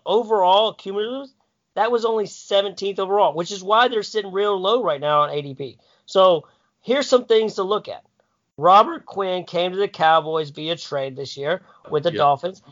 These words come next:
Speaker 1: and he, he got, he had fifteen sacks over the last two years.
Speaker 2: I know, what a monster, yeah.
Speaker 1: Byron Jones played a high level in coverage despite making some,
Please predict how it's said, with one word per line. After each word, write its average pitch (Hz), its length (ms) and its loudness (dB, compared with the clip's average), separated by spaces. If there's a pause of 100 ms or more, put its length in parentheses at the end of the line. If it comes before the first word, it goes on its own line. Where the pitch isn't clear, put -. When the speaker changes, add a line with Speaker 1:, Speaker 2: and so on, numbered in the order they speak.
(140)
Speaker 1:
and 170 180 4
he, 247 220 2
he 196 300 -4
got, 262 200 0
he 226 160 -10
had 262 200 0
fifteen 240 420 2
sacks 262 400 2
over 202 100 -8
the 202 60 -6
last 220 220 -6
two 254 80 -8
years. 120 320 -6
Speaker 2:
I - 20 -4
know, 113 120 -2
what 101 180 -4
a 131 40 -2
monster, 131 400 -4
yeah. 113 200 -4 (440)
Speaker 1:
Byron 262 480 6
Jones 208 520 4
played 196 340 -2
a 180 140 0
high 170 260 0
level 170 480 -4 (220)
in 160 180 -10
coverage 165 560 0
despite 190 400 0
making 196 200 -6
some, 196 260 -8